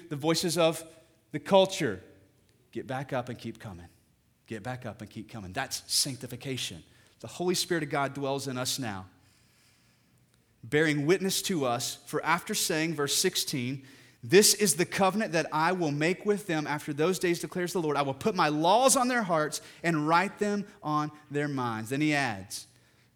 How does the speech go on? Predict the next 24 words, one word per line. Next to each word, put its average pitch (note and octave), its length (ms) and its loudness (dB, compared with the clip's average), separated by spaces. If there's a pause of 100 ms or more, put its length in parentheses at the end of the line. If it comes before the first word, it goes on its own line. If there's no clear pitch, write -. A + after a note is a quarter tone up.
(340)
"I B3+ 60 -8
will A3+ 160 -2
remember D#3+ 320 0
their C#3+ 140 2
sins D3 560 -2
and C3+ 100 -4
their B2+ 320 -4
lawless D#3+ 500 0
deeds C#3+ 300 -4
no C#3 180 -4
more. F#2 360 -10 (340)
For - 120 -8
where C3 180 0
there D3 120 0
is B2+ 140 -4
forgiveness D3 480 -4
of D3+ 120 -6
these, A#2 200 -4
there A#2 100 -4
is G#2+ 120 -8
no A#2+ 160 -4
longer A2 260 -6
any A2+ 360 -6 (380)
offering G#2 500 -6